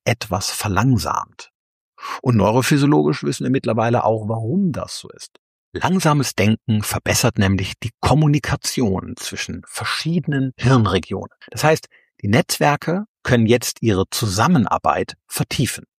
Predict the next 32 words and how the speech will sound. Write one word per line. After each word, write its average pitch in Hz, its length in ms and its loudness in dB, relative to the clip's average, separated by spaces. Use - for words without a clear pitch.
Erfahrungen, 95 640 0
Perspektiven 120 880 -2
und 175 160 2
Gefühle 139 540 2
kommen 123 460 0
in 120 100 0
einen 107 320 -2
lebendigen 123 760 2
Dialog. 87 580 -6
Alles 196 340 2
tauscht - 400 0
sich - 200 -6
miteinander 117 580 0
effektiver - 840 -2
aus, 151 380 2
wenn 82 100 -10
es - 140 -10
etwas - 500 0
langsamer - 640 -4
zugeht. - 480 -10
Das - 140 -10
kostet - 420 2
etwas 117 340 0
mehr - 160 -4
Zeit, 143 380 2
ja, 90 400 0
aber 113 140 -2
es - 100 -4
führt - 340 -2
auch 143 180 0
zu 135 140 -4
den 123 220 2